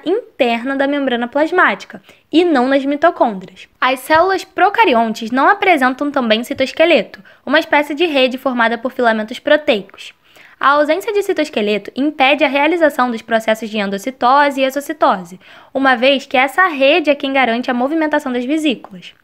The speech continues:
Nas células procariontes pode haver ainda uma parede celular rica em peptídeos glicanos.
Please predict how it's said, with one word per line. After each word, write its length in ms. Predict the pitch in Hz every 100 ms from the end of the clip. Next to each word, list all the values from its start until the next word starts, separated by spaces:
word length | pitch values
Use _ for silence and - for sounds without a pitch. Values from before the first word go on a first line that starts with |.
| - - - 226
Nas 140 | 202
células 280 | 277 339 339
procariontes 640 | 285 285 226 202 220 220
pode 280 | - 269 311
haver 240 | 339 285 233
ainda 300 | 208 233 214
uma 140 | 220
parede 360 | 254 240 233 226
celular 560 | 285 233 202 202 - _
rica 320 | 330 370 403
em 80 | 370
peptídeos 500 | 349 330 302 269 285
glicanos. 800 | 285 349 349 233 185 175 -